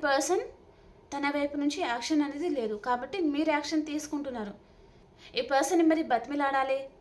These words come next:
మళ్ళీ తనని చేసేయాలి, తనని మళ్ళీ కాలు వేలు పట్టుకొని బతిమిలాడుకోవాలి, ఆ విధంగా కాదు. ఈ పర్సన్ లేకుండా నేను ఉండగలను, నేనేంటో నేను చూపిస్తాను.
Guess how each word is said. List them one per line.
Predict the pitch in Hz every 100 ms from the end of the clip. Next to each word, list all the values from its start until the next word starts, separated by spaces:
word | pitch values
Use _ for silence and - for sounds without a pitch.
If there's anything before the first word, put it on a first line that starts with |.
| 247
మళ్ళీ | 269 294 285
తనని | 285 277 285
చేసేయాలి, | 262 294 294 262 262 254 254 - - -
తనని | 269 285 285 262
మళ్ళీ | 262 285
కాలు | 262 254 269 262
వేలు | 254 247
పట్టుకొని | 247 254 240
బతిమిలాడుకోవాలి, | 226 254 285 269 262 254 247 262 254
ఆ | 311
విధంగా | 330 302 302
కాదు. | 240 214 196 - - - - - - - - - - - - - - - - - -
ఈ | 262
పర్సన్ | 254 285 349 320
లేకుండా | 277 285 311 311
నేను | 269 247
ఉండగలను, | 262 247 240 233 233 214 226
నేనేంటో | 277 311 302 294 302
నేను | 285 294
చూపిస్తాను. | 294 302 294 - 233 220